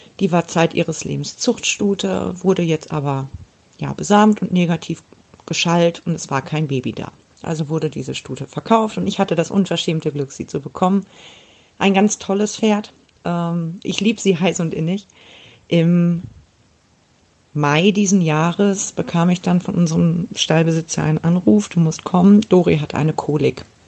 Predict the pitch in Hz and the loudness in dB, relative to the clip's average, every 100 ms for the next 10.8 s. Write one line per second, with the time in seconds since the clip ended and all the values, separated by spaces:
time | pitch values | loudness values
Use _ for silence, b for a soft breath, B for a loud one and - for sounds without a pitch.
0 | _ B B B B B B B B B | _ B B B B B B B B B
1 | _ - 190 202 190 175 190 185 180 180 | _ -18 -6 0 0 2 0 0 0 -2
2 | - - 180 208 220 233 - 220 220 240 | -4 -6 -2 2 4 4 0 0 2 4
3 | 247 247 233 - 175 175 170 - - - | 4 4 2 -2 0 0 -2 -8 -16 -10
4 | 160 151 160 - 175 208 190 165 170 170 | -10 -8 -6 -2 0 2 0 0 0 0
5 | 175 175 175 175 151 151 - 185 185 - | 0 0 0 -2 -6 -8 -2 -2 -2 -2
6 | 156 156 156 165 - - 156 - 170 165 | 0 0 0 -2 -2 -4 -4 -2 0 0
7 | - - 156 - - - _ _ _ _ | -4 -6 -6 -6 -10 -12 _ _ _ _
8 | _ _ - 151 156 156 139 139 - 170 | _ _ -10 -6 -4 -4 -6 -6 0 2
9 | 269 160 - 123 - 131 127 143 139 180 | 4 2 0 -6 -4 -4 -2 -4 -2 0
10 | 170 165 - 139 151 208 220 | 0 -4 -4 -4 0 0 -2